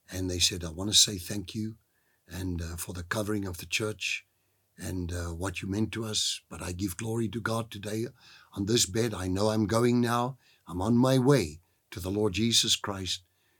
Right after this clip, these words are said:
Love you and, uh, bless you. Do a final prayer for me. I want your blessing before I journey." And I did. I think of a man with cancer, so thin you can't believe it. Just can't believe it. And I looked at him and I said, "Okay, I do that."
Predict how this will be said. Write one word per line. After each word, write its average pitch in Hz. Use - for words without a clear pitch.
Love 113
you 123
and, 90
uh, 90
bless 104
you. 120
Do 113
a 110
final 107
prayer 117
for 123
me. 117
I -
want 95
your 101
blessing 104
before 90
I 90
journey." 87
And 139
I 165
did. 165
I 98
think 117
of 104
a -
man 123
with 123
cancer, 135
so 131
thin 131
you 101
can't 117
believe 101
it. -
Just 117
can't 151
believe 135
it. 85
And 127
I 107
looked 151
at 156
him 160
and 87
I 90
said, 85
"Okay, 101
I 90
do 92
that." 110